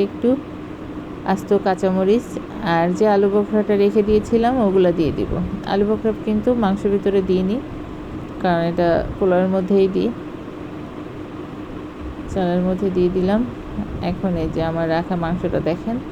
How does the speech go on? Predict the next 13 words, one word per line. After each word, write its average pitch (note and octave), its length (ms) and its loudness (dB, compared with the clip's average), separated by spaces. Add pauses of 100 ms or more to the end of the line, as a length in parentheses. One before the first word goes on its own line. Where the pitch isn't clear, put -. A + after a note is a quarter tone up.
(540)
ঝোল G#3 220 4 (120)
একদমই G3 360 2 (100)
নাই, F#3 160 4 (140)
মাখা F3 300 0
মাখা, E3+ 220 -2 (100)
কারণ F3+ 280 2
আমি G3 160 2
এক্সট্রা G3+ 240 0 (120)
পানি F3+ 160 2 (100)
ব্যবহার F#3 320 2 (120)
করিনি, F#3 360 2 (540)
তাই F#3 140 4 (100)
এটা G3 140 2